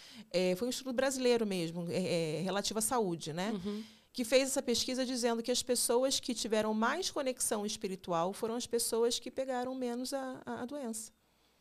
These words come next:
Speaker 1: Né?
Speaker 2: Olha
Speaker 1: O,
Speaker 2: só.
Speaker 1: o número de doenças, ele atingiu muito mais a, a, as pessoas
Speaker 2: As
Speaker 1: que
Speaker 2: mais céticas.
Speaker 1: não estavam conectadas
Speaker 2: Aham.
Speaker 1: só com a matéria e tal.
Speaker 2: Sim.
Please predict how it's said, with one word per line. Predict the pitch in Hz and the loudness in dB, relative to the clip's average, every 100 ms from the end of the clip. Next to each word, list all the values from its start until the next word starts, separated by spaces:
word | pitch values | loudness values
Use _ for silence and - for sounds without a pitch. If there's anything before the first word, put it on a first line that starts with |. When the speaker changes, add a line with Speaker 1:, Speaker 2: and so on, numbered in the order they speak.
| _ _ - | _ _ -6
Speaker 1:
Né? | 196 226 | -2 2
Speaker 2:
Olha | 202 | 2
Speaker 1:
O, | |
Speaker 2:
só. | 175 202 | 2 2
Speaker 1:
o | |
número | 214 254 320 277 214 | 2 2 2 2 2
de | 196 | 0
doenças, | 180 180 180 202 220 - | -2 -2 -2 -4 -6 -4
ele | 196 196 | -4 -4
atingiu | 214 220 208 | -2 -2 -2
muito | 202 226 269 | -4 -6 -6
mais | 240 208 220 240 | -4 -4 -4 -6
a, | - | -6
a, | 202 202 202 190 196 | -6 -6 -6 -6 -6
as | - | -4
pessoas | 202 - 190 | -2 -2 -2
Speaker 2:
As | 220 | -2
Speaker 1:
que | 214 | 2
Speaker 2:
mais | 226 | 4
céticas. | 220 180 165 - 185 180 | 4 4 2 -2 -4 -4
Speaker 1:
não | 330 | 0
estavam | 311 214 220 | 4 4 2
conectadas | 233 208 - 180 165 214 190 | -2 -4 -2 2 2 2 2
Speaker 2:
Aham. | 180 | 0
Speaker 1:
só | 185 | 0
com | 190 | -2
a | |
matéria | 185 185 160 160 175 | -2 -2 -2 -2 -2
e | 180 | -6
tal. | 160 - - | -8 -10 -12
Speaker 2:
Sim. | - 180 | -12 -12